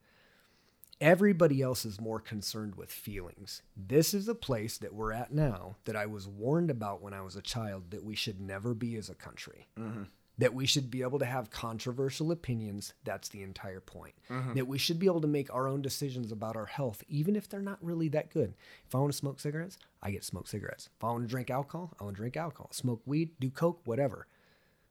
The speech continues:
Speaker 1: That's liberty. That's the consequence of choice.
Speaker 2: Yeah.
Speaker 1: We should be able to, as liberated people, look at these five case studies of people that do meth and go,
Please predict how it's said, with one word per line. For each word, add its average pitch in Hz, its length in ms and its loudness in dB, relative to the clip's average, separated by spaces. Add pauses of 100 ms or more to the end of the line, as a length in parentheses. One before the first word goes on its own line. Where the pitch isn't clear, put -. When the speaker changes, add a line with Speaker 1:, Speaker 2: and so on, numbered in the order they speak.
(180)
Speaker 1:
That's 139 280 4
liberty. 120 400 -2 (440)
That's 131 300 4
the 135 80 2
consequence 131 720 -4
of 95 140 -14
choice. - 640 -2 (200)
Speaker 2:
Yeah. 101 200 -2 (240)
Speaker 1:
We 170 180 12
should 180 260 8
be 156 140 4
able 165 200 4
to, 135 220 0
as 113 120 -4
liberated 139 580 0
people, 135 440 -2 (280)
look 165 260 6
at 156 100 4 (240)
these 131 380 -2
five 139 400 4
case 135 300 0
studies 143 400 4
of 110 140 -6
people 135 260 -2
that 104 180 -4
do 123 140 0
meth 117 400 -4 (240)
and 139 160 4
go, 117 300 2